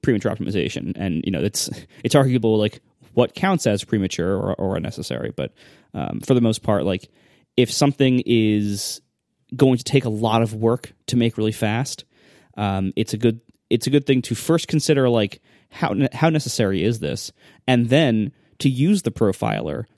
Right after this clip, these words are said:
to first profile it beforehand and see how, how fast or slow it is without any optimization that you, you know, custom do. And then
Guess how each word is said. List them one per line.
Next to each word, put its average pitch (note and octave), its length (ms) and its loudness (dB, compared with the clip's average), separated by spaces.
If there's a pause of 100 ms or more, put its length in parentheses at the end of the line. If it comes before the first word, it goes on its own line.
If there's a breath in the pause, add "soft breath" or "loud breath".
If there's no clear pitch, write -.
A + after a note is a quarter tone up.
to A2 440 2 (120)
first - 400 0
profile E3+ 380 4
it B2 60 -2
beforehand A#2+ 580 2
and G#2+ 100 -2
see - 180 2
how, B2 360 2
how B2+ 260 2
fast B2 360 0
or C3+ 60 0
slow G#2+ 360 0
it G#2+ 60 0
is A2 220 0
without C#3 240 2
any G#2+ 120 -2
optimization G2 560 -2
that - 100 -4
you, F2+ 280 -2 (120)
you A#2 80 -4
know, D#2 80 -4
custom F#2+ 400 -2
do. D#2+ 340 -2 (640 soft breath)
And B2+ 260 2
then B2 420 4